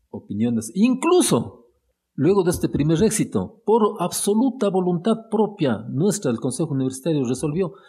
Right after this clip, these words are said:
someternos a un proceso de acreditación internacional, que no era obligatorio.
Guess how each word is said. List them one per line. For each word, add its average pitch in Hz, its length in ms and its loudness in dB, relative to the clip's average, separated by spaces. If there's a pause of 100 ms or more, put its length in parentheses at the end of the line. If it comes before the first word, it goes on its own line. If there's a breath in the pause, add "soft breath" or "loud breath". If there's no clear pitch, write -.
(100)
someternos 165 720 0
a 156 80 4
un 165 120 0
proceso 160 420 0
de 151 100 0
acreditación 156 580 0
internacional, 226 800 4 (760)
que 151 80 2
no 190 100 6
era 220 100 6
obligatorio. 202 540 0